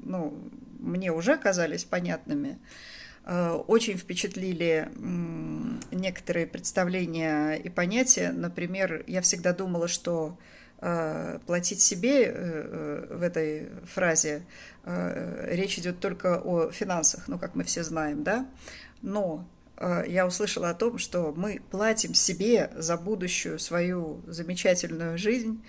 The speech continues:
именно, э, правильным отношением к своему здоровью, к своим, м, э, временным затратам, к тому, как мы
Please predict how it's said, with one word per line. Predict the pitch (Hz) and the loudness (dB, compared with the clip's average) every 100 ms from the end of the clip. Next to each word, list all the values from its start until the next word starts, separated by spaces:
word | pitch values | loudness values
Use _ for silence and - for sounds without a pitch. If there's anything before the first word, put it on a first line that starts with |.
| - - - - | -20 -20 -20 -8
именно, | 202 190 208 208 208 202 - | -6 -4 -4 -2 0 0 0
э, | 190 175 | 0 0
правильным | - 202 185 185 185 175 | 2 4 4 4 0 -2
отношением | 180 185 185 - 165 151 151 151 175 | -2 -2 -2 -2 -4 -4 -4 -6 -2
к | |
своему | - 165 170 170 190 214 202 - | -2 0 -2 -2 -4 -4 -4 -8
здоровью, | 175 175 190 170 156 - - 170 - | -6 2 2 2 -4 -6 -6 -8 -6
к | - | -4
своим, | - 165 165 196 196 185 - - - - - | -2 -2 -4 -6 -10 -12 -18 -20 -20 -20 -10
м, | 180 175 165 165 165 160 151 | -4 -4 -4 -6 -6 -6 -4
э, | 151 151 156 165 | -4 -4 -4 -4
временным | 170 185 185 190 202 175 | -2 0 0 0 0 0
затратам, | 175 170 170 165 151 - - - - | 2 2 2 -2 -2 -6 -10 -14 -14
к | - | -2
тому, | 175 180 220 | 0 2 0
как | 220 190 185 | 2 -2 0
мы | 185 196 196 | -2 -2 -4